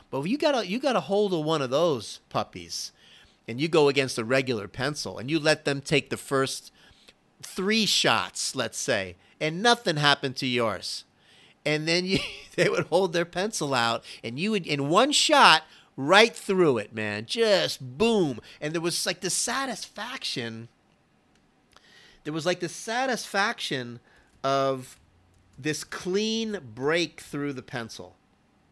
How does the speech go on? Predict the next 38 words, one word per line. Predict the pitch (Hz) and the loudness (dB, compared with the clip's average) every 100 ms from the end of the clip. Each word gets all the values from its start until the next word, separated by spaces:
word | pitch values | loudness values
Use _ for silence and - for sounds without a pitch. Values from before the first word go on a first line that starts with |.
| _ _ _ _ _ _ _ _ - - _ _ _ _ | _ _ _ _ _ _ _ _ -20 -20 _ _ _ _
You | 151 160 | -8 -6
know, | 135 - | -6 -10
I, | - - 185 | -16 -4 -2
I | |
don't | 214 | 0
know | 175 | 2
what, | 143 156 151 | 2 0 0
what | 165 | 0
it | 180 | 0
was, | 156 151 127 113 | 2 2 0 -2
but | - 113 - - - _ 135 | -2 -2 -4 -12 -20 _ 0
it | 147 | 0
was | 156 131 131 | 0 -2 0
like | 139 135 | 0 0
this, | - 127 - | -6 -8 -4
like, | 127 127 - - | -4 -4 -8 -20
victory | 127 151 220 - 143 117 95 85 | 4 4 4 2 -2 -2 -6 -14
feeling, | - 160 151 98 92 | -4 -2 -2 -6 -12
you | 117 | -10
know? | 123 143 165 - _ _ | -8 -8 -10 -18 _ _
And | 135 135 135 | -8 -6 -6
so | 139 | -6
that, | 135 170 190 | -2 -2 2
that | 175 | 2
was | 214 170 | 2 0
a | |
good | 196 190 | -4 0
time, | 202 214 156 | 0 2 2
man. | 131 139 | 0 0
There's | 147 | -4
pencil | 156 170 175 | -2 -2 -2
fighting, | 156 160 156 156 | -2 0 0 0
all | 151 | -2
that | 151 | -4
stuff. | - 165 165 | -2 -4 -4
And, | 131 | -10
of | - | -8
course, | 165 160 160 - | -4 -4 -6 -14